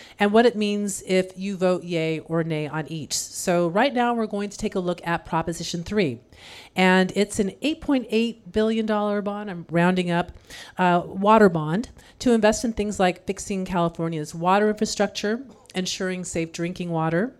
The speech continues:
managing groundwater wisely, restoring our watersheds, and conserving fish habitat. To me, I just thought, "Well, that sounds like a slam dunk. This sounds like environmental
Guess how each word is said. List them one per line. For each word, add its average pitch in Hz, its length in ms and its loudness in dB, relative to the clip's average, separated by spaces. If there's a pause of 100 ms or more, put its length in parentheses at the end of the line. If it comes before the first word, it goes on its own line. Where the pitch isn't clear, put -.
(680)
managing 202 480 2
groundwater 175 720 2
wisely, 170 480 0
restoring 175 540 -2
our 160 120 -2
watersheds, 160 680 0
and 160 100 -6
conserving 156 540 -4
fish - 280 -4
habitat. 160 460 -2 (1160)
To 262 120 0
me, 277 200 2
I 247 100 6
just 233 140 -2
thought, 202 160 4
"Well, 202 80 2
that 226 220 0
sounds 233 240 -2
like 214 120 -2
a 190 80 0
slam 196 340 0
dunk. 196 220 -2
This 175 160 -4
sounds 185 280 -4
like 170 260 0
environmental 175 880 -2